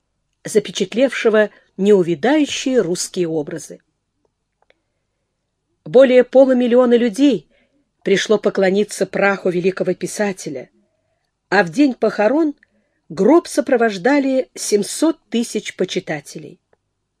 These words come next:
Представители государства держали почетный караул и несли после сожжения праха урну для установки ее в стене московского Кремля. Присутствовал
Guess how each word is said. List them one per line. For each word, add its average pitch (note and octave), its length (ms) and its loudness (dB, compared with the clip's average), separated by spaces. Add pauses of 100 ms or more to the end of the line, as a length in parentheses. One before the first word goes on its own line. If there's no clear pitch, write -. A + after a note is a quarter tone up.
(800)
Представители D4 680 2
государства F#3+ 760 -2
держали F3+ 460 -2
почетный F3+ 600 -4
караул F#3+ 540 -4 (840)
и A#3 100 2
несли B3 500 2
после A#3+ 680 4 (120)
сожжения G3 720 0
праха F#3+ 640 -2 (120)
урну C#4 560 0 (400)
для F3+ 200 0
установки F#3+ 680 -2
ее A3 240 0
в - 80 -12
стене F3 420 -4
московского E3+ 720 -8
Кремля. D3 540 -12 (1000)
Присутствовал C#4+ 880 0